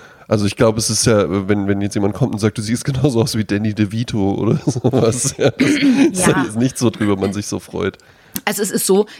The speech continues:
Speaker 2: dass ich das ja nicht auf dem Schirm hatte. Also es ist ja nicht so, dass ich ein
Speaker 1: Mhm.
Speaker 2: riesen Patricia Arquette-Fan bin und dann,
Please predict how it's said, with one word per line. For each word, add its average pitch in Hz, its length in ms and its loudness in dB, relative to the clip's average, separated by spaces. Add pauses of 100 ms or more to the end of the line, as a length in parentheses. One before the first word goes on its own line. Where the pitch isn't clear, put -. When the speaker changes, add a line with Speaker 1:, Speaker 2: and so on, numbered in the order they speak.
Speaker 2:
dass 180 220 -2
ich - 300 -2 (140)
das 196 200 -2
ja 185 80 0
nicht 196 160 -2
auf 156 80 -6
dem 175 80 -4
Schirm 175 260 -2
hatte. 151 260 -6 (340)
Also 202 160 0
es 208 40 0
ist - 40 -4
ja 202 100 4
nicht 220 140 2
so, 202 40 -4
dass 190 180 0
ich - 120 4
ein 247 100 4
Speaker 1:
Mhm. 233 60 0
Speaker 2:
riesen 220 240 4
Patricia 180 420 -2
Arquette-Fan 170 460 -4
bin 170 160 -2
und 170 160 -4
dann, 165 180 -2